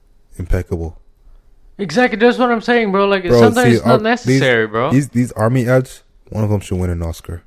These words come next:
Speaker 1: or a fucking Tony, something or an Emmy. I don't know what the fuck it is. These Army ads are crazy, bro. These shits are great. But yeah, back to the point. Like, I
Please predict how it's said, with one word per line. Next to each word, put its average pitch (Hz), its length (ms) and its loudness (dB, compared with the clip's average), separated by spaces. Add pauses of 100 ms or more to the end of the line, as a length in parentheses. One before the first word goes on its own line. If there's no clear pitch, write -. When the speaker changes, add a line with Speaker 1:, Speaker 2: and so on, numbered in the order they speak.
(360)
Speaker 1:
or 95 100 -10
a 92 60 -12
fucking 92 320 -8
Tony, 87 400 -8 (240)
something 101 320 -6 (560)
or 95 140 -2
an 90 60 -2
Emmy. 90 360 -4
I - 60 -12
don't 92 100 -4
know 92 60 -6
what 87 100 -8
the - 40 -20 (120)
fuck 87 160 -12
it 80 60 -12
is. 85 80 -14 (760)
These 104 180 -2
Army 104 220 2
ads 95 180 -2
are 87 60 -4
crazy, 85 400 -6
bro. 78 160 -8
These 85 160 -10
shits 82 200 -12
are 85 40 -14
great. - 200 -16 (300)
But 104 100 -2
yeah, 101 160 4
back 101 220 -2
to - 60 -20
the 95 80 -4
point. 104 200 0
Like, 90 120 -6
I - 60 -14